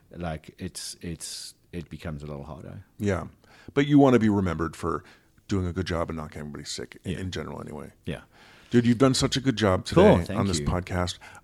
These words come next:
Speaker 2: I want to acknowledge you have so much integrity. You have so much love for this business and the people in it on all sides of the table, on all ends of the camera. You have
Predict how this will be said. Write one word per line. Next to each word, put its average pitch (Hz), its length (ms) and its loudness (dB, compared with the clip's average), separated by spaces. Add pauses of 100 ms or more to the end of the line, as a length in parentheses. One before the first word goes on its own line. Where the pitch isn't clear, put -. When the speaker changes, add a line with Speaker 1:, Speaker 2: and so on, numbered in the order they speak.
(100)
Speaker 2:
I 104 300 4
want 101 260 0
to - 120 -6
acknowledge 82 720 -6 (400)
you 101 400 2
have 95 180 0
so - 400 2
much 95 380 0 (180)
integrity. 90 880 -2 (420)
You 92 180 -2
have 92 160 -4
so 98 360 0
much 98 340 0 (160)
love 90 500 -2
for 87 260 -4 (160)
this - 260 -2
business 92 720 -2
and 90 200 -4
the 82 60 -4
people - 460 -4
in 92 160 -4
it 87 200 -2
on 87 240 -8
all 92 260 2
sides 90 440 -2
of 78 80 -8
the 82 60 -10
table, 87 400 -4
on 82 180 -6
all 92 360 0
ends 90 280 -6
of 85 120 -2
the 85 80 -8
camera. 85 460 -6 (560)
You 98 260 0
have 90 200 0